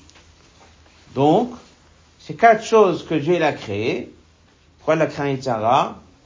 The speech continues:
C'est pour faire avancer la personne, pour qu'il gagne des points en quelque sorte, qu'il se batte contre Yitzhara, il réussisse.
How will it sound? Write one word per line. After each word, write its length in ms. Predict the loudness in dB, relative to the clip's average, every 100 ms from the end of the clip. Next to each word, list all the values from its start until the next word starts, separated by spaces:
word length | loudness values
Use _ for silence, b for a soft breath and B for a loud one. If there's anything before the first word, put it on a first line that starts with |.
| _ _
C'est 200 | -16 -14
pour 140 | -12 -4
faire 140 | 0
avancer 340 | 0 -2 -4
la 120 | -4 -4
personne, 560 | -6 0 4 4 0
pour 160 | -8 -14
qu'il 380 | -14 -14 -14 2
gagne 540 | 2 4 0 -6 -6
des 120 | -6
points 260 | 2 4 4
en 100 | 0
quelque 260 | -4 -4 -4
sorte, 340 | 0 0 -2
qu'il 80 | -8
se 120 | -8
batte 360 | 2 4 4 -2
contre 260 | -8 -8
Yitzhara, 420 | -8 -8 -6 -4
il 100 | -2
réussisse. 500 | -4 -6 -10 -14 -16